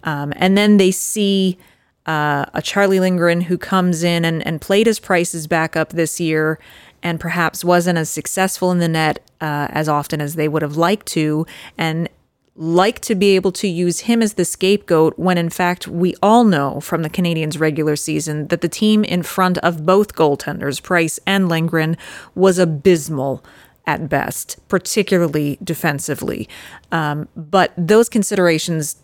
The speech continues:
don't seem to be made for Charlie Lindgren. It's just easier to make him the scapegoat and easier to say, "You know what, we need a, a more experienced backup." So that's why I said at the, at the start of this segment,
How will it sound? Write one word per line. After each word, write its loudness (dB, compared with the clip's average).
don't 0
seem -2
to -8
be -4
made -2
for -6
Charlie 0
Lindgren. 0
It's -2
just -2
easier 2
to 0
make -4
him -2
the -4
scapegoat -2
and -6
easier 2
to -8
say, -2
"You 0
know 2
what, 0
we 0
need -2
a, -2
a -4
more -2
experienced -4
backup." -6
So 2
that's 0
why 2
I 4
said 0
at -2
the, 0
at -2
the -8
start -2
of -6
this -2
segment, -4